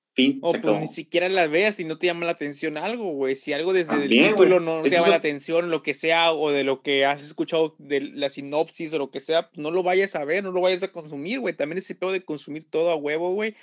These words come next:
Speaker 2: para poder opinar de todo, pues no, güey. Si algo no te llama la atención, no lo consumas y ya, güey. Y, pues, bueno, la neta,
Speaker 1: Esa, esa es la
Speaker 2: sinceramente,
Speaker 1: otra, güey.
Speaker 2: sinceramente, güey, eh, este pedo es de nu-, de, no lo vamos a acabar si seguimos hablando y van a seguir sa-, saliendo temas y temas y temas. Y, pues,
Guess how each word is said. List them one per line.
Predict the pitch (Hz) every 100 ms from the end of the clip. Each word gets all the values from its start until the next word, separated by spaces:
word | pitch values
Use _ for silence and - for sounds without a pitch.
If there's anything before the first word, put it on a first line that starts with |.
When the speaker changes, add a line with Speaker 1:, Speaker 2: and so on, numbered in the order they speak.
| -
Speaker 2:
para | - 135 131 - -
poder | - 135 147 170 175 156 _ _ _
opinar | - 143 147 147 165
de | 170
todo, | 156 175
pues | 160 151 135
no, | 151 226
güey. | 226
Si | 151
algo | 151
no | 170 175
te |
llama | 185
la | 180
atención, | 175 143 147 165
no |
lo | 175 160
consumas | 160 147 156 175 147
y |
ya, | 180 330
güey. | 302 233 - _ _ _ - - - -
Y, |
pues, | 180 165
bueno, | 156 175 165
la | 160
neta, | 175
Speaker 1:
Esa, | 190
esa | 202
es | 156 202
la | 208
Speaker 2:
sinceramente, | - 233 220
Speaker 1:
otra, | 262 277
güey. | 233 - _
Speaker 2:
sinceramente, | 160 156 196 190 202 208 233
güey, | 220 214
eh, | 196 143 147
este | 156 - 185
pedo | 175 180
es | 160
de | 170
nu-, | 165 160
de, | 151 139 120
no | 156 175
lo |
vamos | 208 208
a | 170
acabar | 147 139 151
si | - 143
seguimos | 151 147 151 147
hablando | 135 151 175
y |
van | 160 156
a |
seguir | 180 208
sa-, | 156
saliendo | 156 151 151 147
temas | 151 156 160
y | 135
temas | 151 151
y | 147
temas. | 139 151 170 180
Y, | 135
pues, | 143 139 -